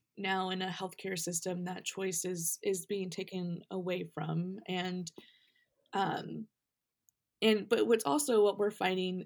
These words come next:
now in our culture is when the multiple es-,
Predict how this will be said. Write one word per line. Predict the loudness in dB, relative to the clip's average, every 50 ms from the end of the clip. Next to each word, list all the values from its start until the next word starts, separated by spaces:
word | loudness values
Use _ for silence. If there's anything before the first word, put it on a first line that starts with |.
| -6
now | -4 -2 0 0 0 -2 -2
in | -4 -2 -2
our | -2 -4 -4
culture | -4 -6 -4 -4 -2 0 0 0 0 0 0
is | 0 -2 -2 -2 -2 -4 -4 -6 -8 -8 _ _ _ _ _ _ _ _ _ _ _ _ _ _ _ _ _ _ _ _ _ _ _ _
when | -2 4 8 8 8 8
the | 6
multiple | 4 2 2 0 0 0 0 0 0 2 2
es-, | 0 0 -2 -4